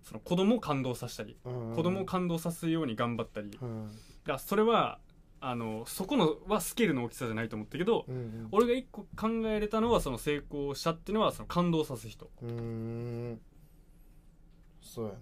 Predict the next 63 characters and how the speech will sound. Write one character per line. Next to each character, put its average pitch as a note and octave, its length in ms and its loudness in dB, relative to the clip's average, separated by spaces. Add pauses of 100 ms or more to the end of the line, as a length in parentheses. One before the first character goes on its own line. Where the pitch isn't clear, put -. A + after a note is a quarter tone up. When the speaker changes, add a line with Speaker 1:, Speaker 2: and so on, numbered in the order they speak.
Speaker 2:
な。 C#3+ 80 -6
Speaker 1:
う D#3+ 100 -6
ん。 G#2 160 -8
Speaker 2:
な B2 100 -4
る A#2+ 60 -2
ほ A2+ 100 -4
ど A2+ 80 -6
な。 C#3+ 100 -2
Speaker 1:
っ A3 100 -2 (200)
て A#3 100 -2
い B3 60 2
う - 20 4
の G#3+ 60 4
は、 C#3 60 2
そ - 140 2
れ A#3+ 60 8
は A3 80 4
俺 F#3+ 160 2
は G3 60 2
そ F#3+ 100 -4
の D3 80 0
ざ E3 120 4
っ F#3+ 140 2
く - 80 -2
り D4+ 100 2
と C#3+ 120 0
し - 80 -8
た A#2+ 80 -2
言 A2+ 40 -2
い - 20 -8
方 A2+ 200 -2
で、 A2 220 0 (380)
そ - 160 -4
の、 C#3 180 0 (460)
じ E3+ 100 0
ゃ D#3+ 40 2
あ - 40 0
そ D3+ 100 -2
の C3+ 80 0
自 A#2+ 220 -2
分 B3+ 420 6
の、 A3+ 420 2 (840)
こ D3+ 160 0
の、 C#3 480 -2 (580)
え A#2 160 -8
っ - 40 -20 (120)
と、 G#2+ 280 -6 (560)
キ - 80 0
ャ F#3 60 8
リ A2+ 120 -2
ア。 - 80 -16 (200)
Speaker 2:
う - 20 -6
ん。 C3 260 -4 (520)
Speaker 1:
自 D3 180 -4
分 C4 160 4
の D4 100 2
キ - 140 0
ャ F4+ 40 4
リ A3 120 6
ア E3+ 60 8
で、 E3+ 240 4
そ C3+ 160 -4
の、 B2 300 -4